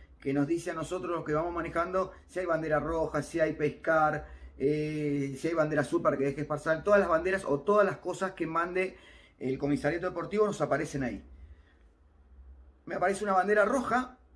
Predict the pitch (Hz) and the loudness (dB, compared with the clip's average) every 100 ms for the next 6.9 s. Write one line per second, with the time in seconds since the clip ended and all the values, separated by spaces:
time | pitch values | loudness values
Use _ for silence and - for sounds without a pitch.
0 | - - - - _ _ 127 135 175 196 | -20 -20 -20 -20 _ _ -8 -6 -6 -6
1 | - 110 - _ _ _ _ - - - | -6 -6 -8 _ _ _ _ -20 -20 -20
2 | - - - - - - - 156 160 160 | -20 -20 -18 -18 -18 -16 -8 -2 -2 0
3 | 175 180 185 208 208 196 196 214 233 202 | -2 -2 -2 0 2 6 8 6 2 -2
4 | - - 147 - 139 - - 147 180 185 | -6 -6 -6 -6 -6 -4 -4 -2 2 4
5 | 180 170 156 160 170 175 247 240 123 127 | 4 0 -6 -6 -2 -2 0 0 -2 -6
6 | 147 147 147 151 151 180 185 196 202 | -2 -2 -4 -4 0 4 4 2 -2